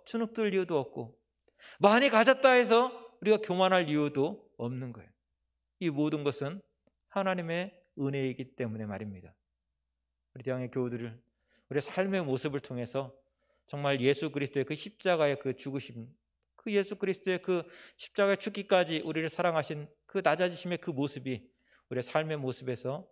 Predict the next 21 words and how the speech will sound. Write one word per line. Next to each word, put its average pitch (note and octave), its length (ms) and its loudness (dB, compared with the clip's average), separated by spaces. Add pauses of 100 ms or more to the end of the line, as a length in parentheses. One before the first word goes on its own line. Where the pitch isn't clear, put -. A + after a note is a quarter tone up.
정말 D3+ 400 -8 (180)
증거됨으로 E3+ 680 2
인해서 A2 360 -8 (640)
그 A#3+ 120 4
모습으로 A3 540 4
인해서 E3+ 640 2
세상 F3+ 340 -4
사람들이 C#3 760 0 (320)
우리 D3+ 120 -4
대한교회를 D3 480 0
바라보면서 A2+ 800 -4 (300)
빛을 F#3+ 400 -6
볼 C3 200 -6
수 B2+ 160 -12
있는, G#2+ 300 -8 (420)
길을 G3+ 320 2
볼 C#3 160 -4
수 - 160 -12
있는 G#2+ 280 -8 (440)
그런 A#2 200 -10
은혜가 A#2 520 -2